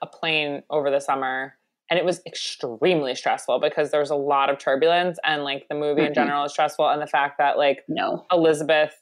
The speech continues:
Speaker 1: Moss is a Scientologist was stressing me out because
Speaker 2: Very
Speaker 1: I, she
Speaker 2: stressful.
Speaker 1: seemed so, like, cool and, like, but
Speaker 2: She
Speaker 1: why?
Speaker 2: married Fred Armisen for, like, one year only.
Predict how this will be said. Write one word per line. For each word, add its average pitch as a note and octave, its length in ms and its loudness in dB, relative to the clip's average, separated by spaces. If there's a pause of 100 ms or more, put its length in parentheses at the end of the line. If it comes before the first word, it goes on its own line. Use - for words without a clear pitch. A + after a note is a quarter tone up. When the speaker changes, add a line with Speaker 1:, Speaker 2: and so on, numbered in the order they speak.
(140)
Speaker 1:
Moss D3 560 -2 (100)
is C#3+ 420 0
a D3 40 -6
Scientologist E3 840 0
was E3 120 0
stressing D#3+ 320 0
me D#3+ 80 -2
out D3+ 300 2
because - 140 0
Speaker 2:
Very D#3 160 4
Speaker 1:
I, C#3 60 4
she - 40 2
Speaker 2:
stressful. - 300 -4
Speaker 1:
seemed F3 260 0
so, C#3+ 220 2
like, B2 280 0
cool D3+ 480 2
and, C#3 80 0
like, B2+ 200 -6
but C3+ 100 -2
Speaker 2:
She D#3+ 60 0
Speaker 1:
why? D#3 100 4
Speaker 2:
married C#3 460 4 (180)
Fred D#3+ 180 0
Armisen D3+ 580 -2
for, C#3 100 -4
like, C3 180 -4
one C3+ 300 0
year F3+ 400 0
only. F#3+ 560 2